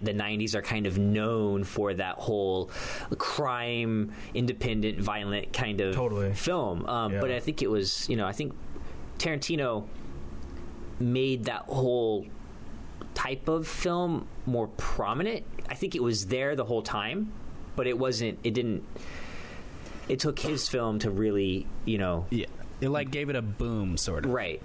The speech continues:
Speaker 1: right.
Speaker 3: Yeah,
Speaker 1: So
Speaker 3: like,
Speaker 1: I,
Speaker 3: a
Speaker 1: I,
Speaker 3: huge bump. Yeah.
Speaker 1: it's, it's just, I just find it interesting that, like,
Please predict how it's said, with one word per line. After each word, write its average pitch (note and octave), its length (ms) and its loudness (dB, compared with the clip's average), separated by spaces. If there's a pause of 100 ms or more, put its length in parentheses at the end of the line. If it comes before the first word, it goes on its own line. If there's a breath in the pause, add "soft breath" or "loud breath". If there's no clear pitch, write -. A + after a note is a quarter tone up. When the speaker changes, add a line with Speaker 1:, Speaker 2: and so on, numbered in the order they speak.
Speaker 1:
right. G#2 320 0 (100)
Speaker 3:
Yeah, A#2 140 0
Speaker 1:
So - 140 0
Speaker 3:
like, G2+ 160 -4
Speaker 1:
I, - 20 -4
Speaker 3:
a G#2 100 -4
Speaker 1:
I, B2 40 -2
Speaker 3:
huge G2+ 260 0
bump. F#2 300 0 (180)
Yeah. E2+ 120 2
Speaker 1:
it's, D#3 200 -2
it's F3 160 0
just, - 340 0
I D#3+ 60 -2
just D3 160 -2
find E3 220 0
it - 40 0
interesting C#3 440 0
that, - 120 0
like, A2 320 0